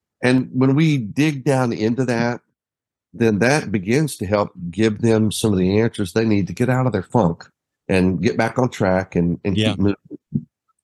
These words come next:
Speaker 1: One of the things that I talk about in particular is, let's clarify your vision. Where are you going? You know, at, at, at the end of the, this year or in the next three years, you know, what, what does success look like? And, and,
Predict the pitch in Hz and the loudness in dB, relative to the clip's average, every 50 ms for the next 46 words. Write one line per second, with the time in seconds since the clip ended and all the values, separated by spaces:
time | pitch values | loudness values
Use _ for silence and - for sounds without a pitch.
0 | _ _ 120 127 147 165 170 170 135 - 139 131 131 120 - 123 110 107 - - | _ _ 2 2 4 6 4 4 4 4 4 4 4 2 4 2 2 2 0 -2
1 | - 104 104 - - 110 - - 110 98 98 98 98 101 87 90 90 - 135 117 | -4 -4 -4 -2 -2 -2 -2 -2 -2 -2 0 0 0 -2 -2 -4 -2 -2 -4 -4
2 | - - 107 101 92 90 87 - - - 107 110 - - - - 131 131 131 - | -2 -2 0 2 2 2 0 -2 -4 -6 -6 -6 -6 -6 -2 0 0 0 0 0
3 | - 120 117 113 110 107 92 95 98 92 85 - 80 71 - _ _ _ _ _ | 0 0 0 2 0 0 0 0 0 0 0 -2 -6 -8 -10 _ _ _ _ _
4 | _ _ _ _ _ - 123 139 160 156 151 131 117 120 120 117 98 78 69 - | _ _ _ _ _ 0 2 2 2 2 2 2 2 2 2 2 0 -2 -4 -8
5 | _ _ _ _ _ _ _ _ _ _ _ _ _ _ _ _ - 107 113 117 | _ _ _ _ _ _ _ _ _ _ _ _ _ _ _ _ 0 2 2 2
6 | 110 87 - - 107 95 - 104 87 - 110 117 127 131 123 107 90 85 71 - | 2 0 -2 -4 -4 -4 -4 -6 -4 -2 0 2 2 2 2 2 0 0 -2 -6
7 | - 104 98 104 110 107 85 90 104 120 120 - 123 123 120 123 131 143 143 - | -8 -2 0 0 0 0 0 -2 -2 -2 0 0 0 0 2 2 2 0 0 -2
8 | - 104 101 95 104 107 113 113 - - - 127 131 127 123 127 127 135 139 139 | -2 -2 -2 0 0 -2 -2 -4 -6 -6 -4 0 0 2 2 2 2 2 2 0
9 | 139 - - _ _ _ 151 - _ _ _ _ _ _ _ _ - 101 98 95 | -2 -4 -8 _ _ _ -20 -20 _ _ _ _ _ _ _ _ -6 -4 -2 0
10 | 92 104 123 135 139 - - - 104 107 135 - 123 131 127 - - - - - | 2 2 2 2 0 -2 -8 -6 -2 -2 0 2 2 2 0 0 -2 -6 -8 -4
11 | - 120 110 104 - - - 110 107 - - 95 76 69 - - - - _ _ | -2 -2 -2 -2 -2 0 0 0 0 0 -2 -2 -2 -4 -6 -10 -16 -20 _ _
12 | _ _ _ _ _ _ _ _ _ _ _ _ _ _ _ _ _ - - 101 | _ _ _ _ _ _ _ _ _ _ _ _ _ _ _ _ _ -2 2 2
13 | 101 101 98 92 - - 65 92 98 98 98 - | 2 2 2 0 -4 -4 -2 0 0 0 0 -2